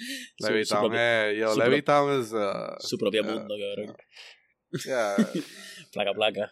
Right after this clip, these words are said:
Speaker 2: You know, you don't, you don't want that. You don't want that. <laughs> Like,
Speaker 1: Yo dije,
Speaker 2: literally, I try to, I try to evade Levitown,
Speaker 1: yo
Speaker 2: like,
Speaker 1: dije, I saw that
Speaker 2: most of
Speaker 1: story,
Speaker 2: the
Speaker 1: right?
Speaker 2: time.
Speaker 1: Like how I told my dad, like, "Oof, Bayamón, placa, placa." And he was like,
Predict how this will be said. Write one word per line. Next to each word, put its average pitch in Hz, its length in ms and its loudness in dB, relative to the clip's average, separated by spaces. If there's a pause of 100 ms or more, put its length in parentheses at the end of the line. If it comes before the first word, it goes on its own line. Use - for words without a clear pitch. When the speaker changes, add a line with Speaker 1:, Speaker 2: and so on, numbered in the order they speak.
Speaker 2:
You 127 260 -2
know, 151 160 6
you 156 180 4
don't, 175 220 6
you 175 100 4
don't 160 160 6
want 117 220 2
that. - 260 -8
You 139 120 -4
don't 127 120 -6
want 98 200 -6
that. - 220 -8 (280)
<laughs> - 440 -4 (840)
Like, 131 180 2
Speaker 1:
Yo 135 60 6
dije, 156 100 4
Speaker 2:
literally, 208 300 4
I 156 100 6
try 160 400 2
to, 143 320 2
I 131 140 0
try 151 260 2
to 147 120 4
evade 107 540 0
Levitown, 104 520 -4
Speaker 1:
yo 127 80 4
Speaker 2:
like, 131 40 6
Speaker 1:
dije, 156 220 6
I 135 120 4
saw 180 200 2
that 151 180 6
Speaker 2:
most 117 40 0
of 117 160 4
Speaker 1:
story, 131 80 4
Speaker 2:
the 113 140 2
Speaker 1:
right? 113 240 4
Speaker 2:
time. 101 80 -4
Speaker 1:
Like 117 140 0
how 117 140 0
I 113 80 2
told 120 240 -2
my 117 140 0
dad, 110 320 2
like, 110 320 -2 (840)
"Oof, 147 140 -2
Bayamón, 123 500 4
placa, 113 280 4
placa." 131 340 4
And 110 100 2
he 127 60 -6
was 139 140 -2
like, 120 260 0